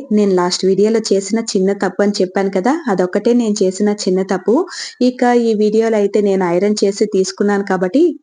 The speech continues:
ప్లీటింగ్ కూడా చూడండి చాలా చక్కగా వస్తుంది, ఇలా బాగా వస్తుందన్నమాట. అలాగే చిన్న చిన్న ప్లీటింగ్ తీసుకుంటూ క్లిప్స్ వేసుకుంటూ రావాలి. ఇది ఎక్కువ ప్లీట్స్ వస్తుంది, అలాగే ఎక్కువ మందంగానూ ఉంటుంది. చీర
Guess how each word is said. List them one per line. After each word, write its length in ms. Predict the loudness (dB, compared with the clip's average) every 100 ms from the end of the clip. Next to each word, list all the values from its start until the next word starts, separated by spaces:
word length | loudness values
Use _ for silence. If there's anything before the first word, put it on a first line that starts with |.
| 0
ప్లీటింగ్ 380 | 0 2 0 0
కూడా 140 | -2 -2
చూడండి 320 | -2 2 0 0
చాలా 260 | -2 0 0 -2
చక్కగా 420 | -6 -2 -2 0 0
వస్తుంది, 440 | -2 -2 0 2 0 -2 -18 -8 -4
ఇలా 140 | -2 0
బాగా 240 | 0 0 0
వస్తుందన్నమాట. 640 | -2 -2 0 2 0 -2 -4 -6 _ _ -4
అలాగే 280 | 0 0 0 -2 -2
చిన్న 180 | 0 0 0
చిన్న 180 | -2 -2 0
ప్లీటింగ్ 420 | 0 2 0 -2 0
తీసుకుంటూ 500 | -2 0 -2 0 2 0 0
క్లిప్స్ 320 | -2 0 -2 0
వేసుకుంటూ 440 | -2 -2 -2 0 0
రావాలి. 400 | 0 0 2 2 0 -8 -16 -6 -2
ఇది 120 | 0 2 0
ఎక్కువ 280 | 0 0 0 0
ప్లీట్స్ 400 | 0 0 -2 -2 -2
వస్తుంది, 500 | -2 -2 2 2 0 0 -2
అలాగే 320 | 0 2 2 2 -2
ఎక్కువ 260 | 0 0 2 2 0
మందంగానూ 540 | 0 0 0 0 0 0 0
ఉంటుంది. 440 | 0 0 2 2 0 -2 _ -2
చీర 260 | 2 2